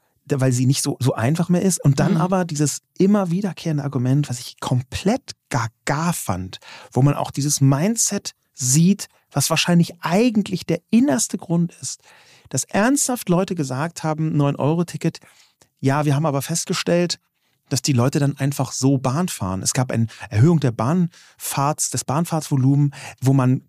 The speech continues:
Speaker 1: Leute sind einfach auch Spaßbahn gefahren.
Speaker 2: <laughs>
Speaker 1: Und die haben das als negatives Argument
Speaker 2: Ja.
Speaker 1: gebracht. Wo ich
Speaker 2: Mhm.
Speaker 1: dachte, seid ihr, was ist mit euch los? Natürlich machen die Leute das jetzt nicht, weil sie irgendwie, mh, so gerne die Bahnsnacks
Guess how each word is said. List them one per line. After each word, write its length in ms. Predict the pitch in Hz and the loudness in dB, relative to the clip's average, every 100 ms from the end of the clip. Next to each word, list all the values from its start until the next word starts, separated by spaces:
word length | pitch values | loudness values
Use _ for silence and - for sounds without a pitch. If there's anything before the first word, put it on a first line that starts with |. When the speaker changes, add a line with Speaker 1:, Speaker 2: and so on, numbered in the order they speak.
| - _ | -20 _
Speaker 1:
Leute 380 | 233 196 156 175 | -10 -2 0 2
sind 80 | 180 | 0
einfach 160 | 165 | 0
auch 40 | 156 | 0
Spaßbahn 540 | - 208 233 - 95 | 0 0 0 -2 -6
gefahren. 320 | 87 - - - | -8 -12 -12 -4
Speaker 2:
<laughs> 600 | 156 - - - - - | -4 -4 -16 -20 -14 2
Speaker 1:
Und 100 | 190 | 4
die 100 | 208 | 6
haben 80 | 247 | 4
das 180 | 165 | 2
als 320 | 185 170 - 147 | -2 -2 0 4
negatives 720 | 175 277 277 220 - 165 170 | 6 6 4 2 2 2 2
Argument 300 | 151 156 220 | 2 2 2
Speaker 2:
Ja. 60 | |
Speaker 1:
gebracht. 500 | 170 - 107 - - _ _ 190 | 0 -2 -8 -12 -20 _ _ -2
Wo 60 | |
ich 80 | - | 0
Speaker 2:
Mhm. 40 | |
Speaker 1:
dachte, 300 | 190 156 131 - | 2 0 -2 -4
seid 360 | - - 208 - _ _ | -6 0 0 -2 _ _
ihr, 200 | 220 208 - _ | 2 2 -2 _
was 380 | 156 170 190 - | -8 -4 -2 0
ist 280 | 269 - 214 | 2 2 2
mit 240 | 208 - | 0 2
euch 220 | 185 175 | 0 0
los? 260 | 277 302 - - - - - - | 0 -2 -2 -10 -20 -20 -10 -6
Natürlich 440 | 185 247 277 214 | 0 4 4 6
machen 260 | 208 190 185 | 4 4 6
die 100 | 170 | 6
Leute 280 | 156 180 | 4 2
das 160 | 175 160 | 0 2
jetzt 200 | 165 156 | 0 2
nicht, 280 | 196 - - - - | 2 2 -6 -14 0
weil 180 | 147 151 | 2 4
sie 160 | 156 | 4
irgendwie, 560 | 151 143 127 135 131 127 - - _ - | 6 4 6 6 4 2 -4 -20 _ -10
mh, 340 | 123 110 107 101 - - | -2 2 2 0 -6 -6
so 200 | - 101 | -2 0
gerne 340 | 123 127 120 | 2 2 2
die 80 | 104 | 2
Bahnsnacks 640 | - 131 214 - 139 - | 0 2 2 2 2 0